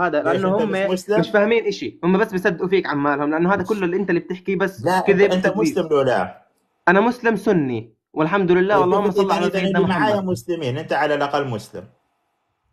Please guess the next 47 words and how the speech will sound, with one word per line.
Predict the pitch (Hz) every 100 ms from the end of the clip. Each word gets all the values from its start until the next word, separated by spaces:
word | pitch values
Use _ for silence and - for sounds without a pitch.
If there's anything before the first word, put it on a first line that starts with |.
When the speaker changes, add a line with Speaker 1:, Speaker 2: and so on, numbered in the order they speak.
| _
Speaker 1:
إيش؟ | 143 190 233 - _ _ _ _ _ _ _ 107
Speaker 2:
لا | 160
تقول: | 185 165 147
"اللي | 131 123
معايا | 120 120 123
مش | 117 -
مسلمين"، | 107 - 101
لا | 113 156
تصير | - 139
تكفيري | 156 - 123 110
داعشي | 107 123 110 113 104
عمساوي. | 107 98 107 101 85
Speaker 1:
لا، | 180
مش، | 220 254 226
مش | 240 262
ما، | 262 - _ _
ما | 180
هو | 220 233
بيغلط، | 185 254 269 - 170
يعني، | 160 190
اللي | 202
بيغلط | 233 240 190
على | 208
النبي | 240 196
هذا | 190 180
بيكون، | 165 185 175
بيكون | 151 160 190 170
مسلم، | 170 156 180
هذا | 214 226
مسلم | 254 262 262
بالاسم، | 269 294 202
مع | 175
احترامي | 196 - 208 220
لك | -
Speaker 2:
عادي | 190
Speaker 1:
ومع | 190
Speaker 2:
جدًا، | - 208
Speaker 1:
احترامي | 233 233 247
لهم، |
Speaker 2:
عائشة | 170 175 170
Speaker 1:
يعني. | 170
Speaker 2:
كانت | 170 160 151
تغلط | 160 135 120
على | 120
النبي، | 107 98 92
عادي. | 101 113 92 90 - _ _ _ _ -
Speaker 1:
مين؟ | 160 175 240 294 -